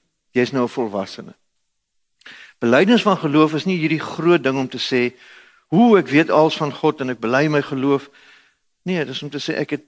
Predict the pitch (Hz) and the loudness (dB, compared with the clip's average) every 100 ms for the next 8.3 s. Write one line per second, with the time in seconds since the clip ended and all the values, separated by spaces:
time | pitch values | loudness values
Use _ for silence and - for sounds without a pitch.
0 | _ _ - 147 - - 175 165 160 156 | _ _ -14 -8 -8 -4 -4 -2 0 -2
1 | - 156 135 131 113 120 117 196 208 113 | -2 -2 0 -2 0 2 4 4 4 2
2 | 92 - _ - 120 120 - 143 - 143 | -2 -12 _ -10 -8 -8 -8 -10 -6 -8
3 | 127 135 - - 202 156 - _ _ _ | -6 -8 -10 -8 -6 -6 -12 _ _ _
4 | _ _ _ _ _ - 175 - - 135 | _ _ _ _ _ 0 2 2 0 0
5 | 139 170 180 170 - 139 139 131 127 117 | 2 4 2 0 -2 0 0 -2 -6 -10
6 | _ _ _ _ _ _ _ _ _ _ | _ _ _ _ _ _ _ _ _ _
7 | _ _ _ - 151 - 175 175 165 143 | _ _ _ -6 -2 0 4 4 4 0
8 | - 110 | -4 -8